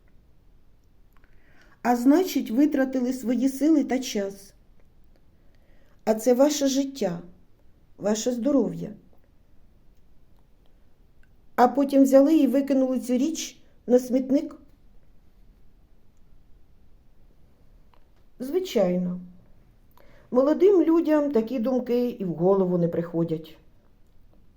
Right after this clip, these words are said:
В них життя стрімке,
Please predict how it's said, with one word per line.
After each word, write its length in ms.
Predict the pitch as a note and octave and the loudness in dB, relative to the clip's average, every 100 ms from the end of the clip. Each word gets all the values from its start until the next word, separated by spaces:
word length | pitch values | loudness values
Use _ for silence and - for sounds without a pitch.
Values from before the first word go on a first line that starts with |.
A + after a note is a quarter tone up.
| - - - - - - | -20 -20 -20 -20 -20 -12
В 60 | A#3+ | -2
них 180 | D#4 C#4+ | 0 0
життя 600 | A#3 A3+ - C4+ C#4 C#4 - - - - - | -4 -6 -2 -2 -2 -6 -16 -20 -20 -20 -20
стрімке, 760 | - - G#3+ G3 G3+ G3+ F#3+ | -14 -4 -2 -2 2 2 2